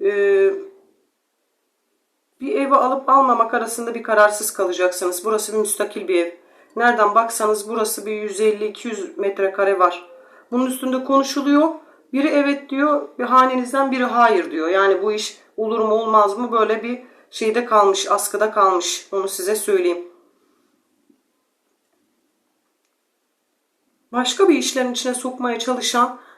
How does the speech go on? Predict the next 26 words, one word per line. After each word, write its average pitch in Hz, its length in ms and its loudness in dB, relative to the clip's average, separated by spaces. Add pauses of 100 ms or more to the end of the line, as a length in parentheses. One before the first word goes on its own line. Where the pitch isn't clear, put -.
(100)
yanınızdaki 233 640 -2
bir 247 80 0
arkadaşınız 220 640 0
var 185 80 2
arkadaşlarım. 180 600 0
Bu 240 260 -6 (300)
sizi, 240 580 -2 (460)
e, 208 80 -2
yoldan 220 680 0
çıkartıp 240 680 -2 (240)
farklı 233 420 0
bir 247 60 -4
yollara 202 640 2
götürmek 185 460 -2
istiyor. 226 500 -2 (260)
Sürekli 226 760 -6 (160)
sizin 214 340 -8
peşinizi 214 520 -2
bırakmayışının 202 680 0
sebebi 202 500 -2
bu. 190 200 -2 (320)
Yani 202 280 2
bunu 220 160 -2
başınızdan 247 540 -2
atmaya 247 340 0
çalışıyorsunuz 277 800 -2